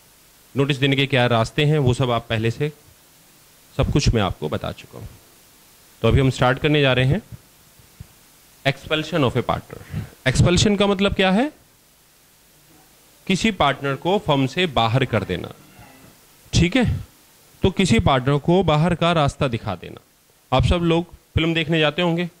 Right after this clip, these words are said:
सिनेमा हॉल में बाहर वाले गेट जो होता है वहाँ पर क्या लिखा हुआ होता है जब आप फिल्म देख कर जाते हैं?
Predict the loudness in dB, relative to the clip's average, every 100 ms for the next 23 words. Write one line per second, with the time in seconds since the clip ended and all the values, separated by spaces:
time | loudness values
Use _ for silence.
0 | -4 0 2 2 2 2 0 0 0 0
1 | 0 0 -4 -6 -20 -12 -2 0 2 2
2 | 0 0 -2 -4 -6 _ _ _ -2 -2
3 | -4 _ 0 2 0 0 0 0 2 0
4 | 0 0 0 0 0 0 0 -2 -2 -2
5 | -2 -6